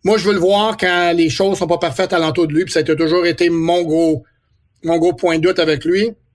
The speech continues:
C'est quand les circonstances alentour sont comme il était dimanche en deuxième demi contre Baltimore. Puis Baltimore, la, la, la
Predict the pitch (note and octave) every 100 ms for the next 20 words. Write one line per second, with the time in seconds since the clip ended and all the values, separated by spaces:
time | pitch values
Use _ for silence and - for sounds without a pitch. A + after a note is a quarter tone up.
0 | _ _ _ _ _ _ _ - F3 G3
1 | G3+ E3+ G3 F#3+ D#3 G3 F#3 F3+ D#3+ F#3+
2 | G#3 - E3+ F#3 F3+ E3 E3+ F3 E3+ -
3 | _ _ C#3+ D#3 E3+ F#3 D3 - - _
4 | _ _ _ _ _ _ F3 D#3 D#3+ D#3
5 | E3 D#3+ D#3+ F3+ D#3+ D3 D#3 D#3 E3+ D#3+
6 | D#3 C#3+ F3 F3 E3+ F#3 D#3+ D3+ D3+ D3+